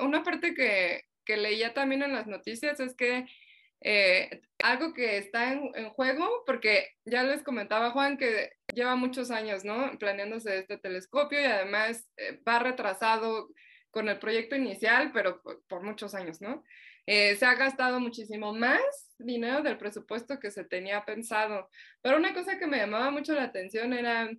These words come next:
que también comentaban, eh, que el prestigio de Estados Unidos como líder científico y espacial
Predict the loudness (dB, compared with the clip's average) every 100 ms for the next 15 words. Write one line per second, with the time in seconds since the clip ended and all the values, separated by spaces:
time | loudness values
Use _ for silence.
0 | _ _ _ _ -2 4 4 4 4 2
1 | 2 0 2 4 4 4 2 2 -2 -8
2 | -6 -2 2 4 2 0 -2 0 -2 0
3 | -2 0 -2 -2 -4 -4 -4 -6 -8 -8
4 | -10 -8 -6 -6 -6 -6 -8 -12 -12 -12
5 | -12 -8 -6 -6 -6 -8 -2 0 2 0